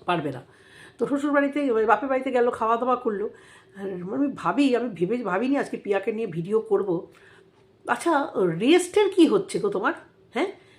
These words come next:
এ অসুস্থ হয়ে তুমি তো, আমি তো ভাবলাম মানে তুমি বোধহয় গেলে। আর তোমার বর, সবাই বলছে যে ও, ও, আহ, যা বলছে তাই শুনছে। হ্যাঁ, সেটা শুনছে,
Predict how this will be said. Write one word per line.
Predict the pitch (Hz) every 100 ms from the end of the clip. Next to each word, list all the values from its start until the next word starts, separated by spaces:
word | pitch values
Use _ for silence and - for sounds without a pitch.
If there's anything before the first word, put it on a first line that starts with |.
| _ -
এ | 302 370 392 359
অসুস্থ | 302 - 320 - 381
হয়ে | 302 349
তুমি | 359 285
তো, | 285
আমি | 320 330
তো | 349
ভাবলাম | 320 349 339
মানে | 339
তুমি | 339 320
বোধহয় | 311 302 330
গেলে। | 196 214 175 139 - - - -
আর | - -
তোমার | 208 285
বর, | 254 180 247 320 214 -
সবাই | 196 220
বলছে | 233 233 233 285
যে | 277 269
ও, | 202 196 - - -
ও, | 214 247 285 285
আহ, | - - - 208 196
যা | 185 220 262
বলছে | 240 254 277
তাই | 262 240
শুনছে। | - 233 254
হ্যাঁ, | - 247
সেটা | 214 233
শুনছে, | 285 349 349 214